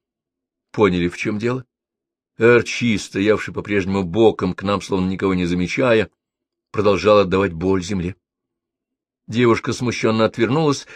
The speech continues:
ускорила шаги и исчезла в темноте двора.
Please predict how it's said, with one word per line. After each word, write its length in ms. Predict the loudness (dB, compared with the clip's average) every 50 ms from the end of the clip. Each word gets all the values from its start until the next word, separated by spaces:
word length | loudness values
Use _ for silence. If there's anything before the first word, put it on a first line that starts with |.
| -20 -20 _ -12
ускорила 640 | -10 -10 -10 -10 -4 2 4 4 4 6 2 2
шаги 380 | 2 0 -4 -2 -2 -2 -2 -2
и 20 |
исчезла 520 | -4 -6 -6 -4 0 0 0 2 0 -4
в 60 | -6 -6
темноте 340 | -6 -6 -6 -4 -6 -6
двора. 280 | -4 -2 -2 -2 -4